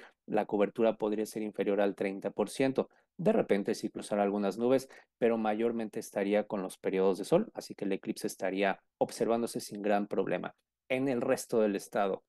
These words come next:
casi el resto de la entidad, la zona de La Laguna, hacia la frontera carbonífera, la porción centro-sur, pues tendría esta nubosidad. Entonces, sí, en esas, en estos que, en estos sectores que estoy mencionando,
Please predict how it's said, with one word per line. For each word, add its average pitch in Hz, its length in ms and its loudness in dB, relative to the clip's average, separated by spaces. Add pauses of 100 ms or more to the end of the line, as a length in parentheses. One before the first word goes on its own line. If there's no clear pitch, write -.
casi 127 320 0
el 101 80 -6
resto 104 460 -2 (380)
de 104 100 4
la 95 80 2
entidad, 110 560 4
la 101 120 -2
zona 101 300 -6
de 98 100 0
La 95 120 -2
Laguna, 104 600 0
hacia 104 280 -4
la 104 320 -4
frontera 110 720 2
carbonífera, 107 800 -4 (300)
la 107 160 2
porción 104 400 -2
centro-sur, 107 720 0 (260)
pues - 180 -4
tendría 120 320 2
esta 117 260 -2
nubosidad. 92 680 -2
Entonces, 127 720 0
sí, - 280 -8 (140)
en 117 160 -8
esas, 117 600 -4
en 117 100 -6
estos 120 240 -8
que, - 80 -6 (160)
en 120 180 -8
estos 151 220 -6
sectores 110 440 2
que 107 60 -2
estoy 113 180 0
mencionando, 113 580 0